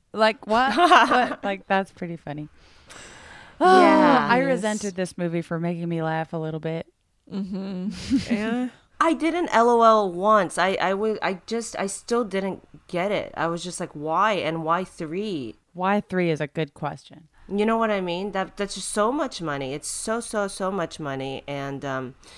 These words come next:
Speaker 2: I know, I get it. It's very quotable. I can see it. It's very catchy. You know, it's very, like, the brand. They know the brand very
Speaker 3: Mm,
Speaker 2: well.
Speaker 3: mm-hmm.
Speaker 2: But yeah, I, I wasn't, I wasn't mad. I was more just like, "I don't get it." I didn't,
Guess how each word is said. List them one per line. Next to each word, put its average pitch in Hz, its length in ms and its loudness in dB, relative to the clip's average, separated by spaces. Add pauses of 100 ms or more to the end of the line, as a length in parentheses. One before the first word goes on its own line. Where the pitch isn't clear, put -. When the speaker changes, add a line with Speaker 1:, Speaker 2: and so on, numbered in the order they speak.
(220)
Speaker 2:
I 190 100 2
know, 214 200 2
I 175 80 0
get 196 220 -2
it. 240 60 -2
It's 175 160 -6
very 175 260 -2
quotable. 156 580 -6
I 139 120 -2
can 156 220 -8
see 156 340 -6
it. 123 80 -6
It's 135 160 -10
very 156 200 -4
catchy. 151 680 -8
You 151 140 -8
know, 143 340 -6
it's 139 260 -10
very, 143 340 -4
like, 123 400 -8
the 156 100 -2
brand. 143 640 -4
They 135 140 -4
know 135 400 -4
the 127 100 -6
brand 123 480 -4
very 120 260 -8
Speaker 3:
Mm, 117 100 -4
Speaker 2:
well. 123 460 -4
Speaker 3:
mm-hmm. 165 540 -12
Speaker 2:
But 147 360 0 (200)
yeah, 170 300 0 (180)
I, 190 160 2
I 208 100 0
wasn't, 247 440 -2 (100)
I 170 60 -4
wasn't 208 320 0
mad. 143 380 0
I 127 100 -2
was 143 160 -4
more 147 160 -4
just 131 220 -12
like, 139 180 -10
"I 247 160 -8
don't 190 240 -6
get 131 160 -4
it." 127 160 -6
I 220 100 0
didn't, 285 220 -2